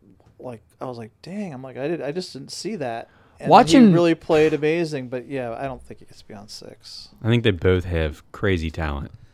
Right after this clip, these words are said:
Speaker 3: and they're
Speaker 2: Yeah.
Speaker 3: both pretty good athletes. I like A D F a little bit better on the athletes, but, but I don't know.
Speaker 2: Last, okay, real, for real, while I got you here, I gotta know, where are you at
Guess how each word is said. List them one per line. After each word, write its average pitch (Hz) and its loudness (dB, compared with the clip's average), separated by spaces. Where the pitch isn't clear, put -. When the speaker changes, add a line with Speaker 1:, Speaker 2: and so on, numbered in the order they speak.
Speaker 3:
and 95 -2
they're 87 -2
Speaker 2:
Yeah. 90 0
Speaker 3:
both 113 -8
pretty 92 -4
good 82 0
athletes. 76 -6
I 90 0
like 87 0
A 87 -2
D 85 -4
F - -6
a - -8
little 85 -2
bit 85 -8
better 90 0
on 87 2
the 87 -2
athletes, 87 -4
but, 95 -8
but 90 -2
I 87 -4
don't 76 0
know. 71 -4
Speaker 2:
Last, 202 10
okay, 156 8
real, 143 12
for - 4
real, 139 4
while 160 6
I 147 4
got 135 -2
you 117 2
here, 120 0
I 127 -6
gotta 123 -4
know, 113 -8
where 160 8
are 180 10
you 180 10
at 143 4